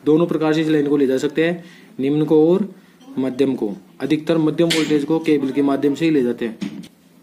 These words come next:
अपना आज का third topic है सिरोपरी, अगला topic है सिरोपरी line संबंधित भारतीय विद्युत नियम। यानी कि भारतीय विद्युत नियम के अनुसार कुछ सिरोपरी line के कुछ नियम बनाए गए थे,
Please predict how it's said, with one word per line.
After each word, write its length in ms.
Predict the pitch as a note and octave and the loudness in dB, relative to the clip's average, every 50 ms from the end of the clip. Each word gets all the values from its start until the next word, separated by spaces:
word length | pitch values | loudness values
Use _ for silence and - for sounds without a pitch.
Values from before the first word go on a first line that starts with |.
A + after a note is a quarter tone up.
| _ - - - - - - - - - - - - - - _ - | _ -20 -20 -20 -20 -20 -20 -20 -20 -20 -20 -20 -20 -20 -20 _ -12
अपना 220 | B2+ B2 C#3+ D3 D3+ D3+ D3 C#3+ C#3 A#2 - - - - _ _ _ _ - | -8 -6 -4 -4 -4 -4 -4 -6 -8 -8 -10 -14 -20 -20 _ _ _ _ -6
आज 220 | B2 C3+ C3 C3+ | -4 -4 -4 -2
का 180 | C3+ D3 D3 D3 C#3+ - - | -2 -2 -2 -2 -4 -6 -8
third 200 | - D3 D3+ D3+ | -6 -6 -4 0
topic 320 | - D3+ D3+ D3+ D3+ C3+ | 0 0 0 -2 -4 -6
है 200 | C3+ C3+ D3 D#3 F3+ G3 G3 - - - - - - | -4 -4 -4 -4 -4 -6 -6 -10 -14 -18 -20 -20 -20
सिरोपरी, 600 | - - E3+ D#3+ F3 F3 E3 E3+ - E3 D#3+ D#3 D3+ D#3+ - - | -8 -4 0 2 2 2 2 0 -2 -2 0 0 -2 -4 -8 -6
अगला 220 | C3+ C3+ C#3+ D3 | -4 -2 -2 0
topic 280 | C#3+ D3+ C#3+ - D3 D#3 | 0 -2 -2 0 0 -2
है 60 | E3+ | -2
सिरोपरी 520 | E3 - - F3 E3+ E3+ E3+ D#3+ D#3+ E3 D#3+ | -2 -2 0 0 2 2 2 2 2 0 0
line 260 | D#3 D3+ D3 D3 D3+ | 2 0 0 -2 -4
संबंधित 480 | D3 - D3 C#3+ C#3+ C#3+ C#3 D3 C#3 C3+ | -6 -4 -4 -2 -2 -2 -2 -4 -4 -2
भारतीय 360 | D3 D3 C#3+ C3+ - - C#3 | -2 0 0 0 -2 -2 -2
विद्युत 320 | C3 C3 A#2+ C3+ B2+ A#2 | -2 -2 -4 -4 -4 -2
नियम। 240 | B2 A#2 A2 G#2+ G#2 F#2 F#2 - - - - - - - - - - _ _ - | -2 -2 0 -2 -4 -6 -8 -12 -18 -20 -20 -20 -20 -20 -20 -20 -20 _ _ -10
यानी 140 | B2+ C3 D3 | -8 -6 -2
कि 100 | D3 F3 | -2 -2
भारतीय 880 | E3+ C3 D3+ D3+ D#3 D3+ D3+ D3 C#3 - - E3 E3 E3 E3 E3+ E3+ E3 | -2 0 0 2 2 2 0 -2 -4 -2 0 0 2 2 2 2 0 0
विद्युत 440 | D#3 D3+ D3+ D3 - E3 D#3+ D#3+ D#3+ | -2 -4 -6 -6 -4 -4 -4 -2 -2
नियम 180 | D#3 D#3 D3+ D3 | -2 -2 -2 -2
के 80 | C#3+ D3 | -2 0
अनुसार 520 | C#3+ C#3+ C#3 C#3 D3 D3+ D#3 D#3+ F3 E3 - - - - - - - - - | 0 0 -2 -2 -2 -2 -2 -2 -4 -8 -12 -18 -20 -20 -20 -20 -20 -14 -6
कुछ 200 | - E3+ E3 - - - - - - - - - - - - B2+ | -4 -4 -4 -4 -8 -14 -16 -18 -18 -18 -18 -16 -16 -14 -14 -14
सिरोपरी 460 | - - - D#3+ E3 D#3+ D#3+ D#3+ D#3 | -8 -4 0 2 2 2 2 2 0
line 200 | D#3 D3+ D3 D3 C#3 | 0 0 0 -2 -2
के 100 | D3+ D3+ | -4 -4
कुछ 240 | D3+ F3 F3 - - | -4 -4 -6 -4 -4
नियम 220 | D#3+ D#3 D#3 D#3 | -2 -2 -2 -2
बनाए 240 | D#3 D3+ D3 D3 D3 C#3+ | -2 -2 0 0 2 2
गए 180 | C#3+ C#3+ C#3+ | 4 2 2
थे, 200 | C#3+ C#3+ D3 D3+ | 2 2 0 -2